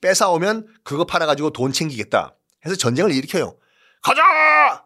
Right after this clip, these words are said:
나의 로마 제국의 군사들이여! 게르마니아!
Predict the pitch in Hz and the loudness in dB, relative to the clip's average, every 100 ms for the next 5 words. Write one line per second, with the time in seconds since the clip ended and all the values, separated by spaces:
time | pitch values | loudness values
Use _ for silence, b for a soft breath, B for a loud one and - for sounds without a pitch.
0 | - 143 180 170 117 214 233 220 202 208 | -4 0 0 0 2 4 4 2 0 -2
1 | 208 190 220 247 277 - _ _ _ _ | -2 -2 0 2 0 -2 _ _ _ _
2 | - 147 - - 262 185 113 | -2 2 4 4 2 2 -2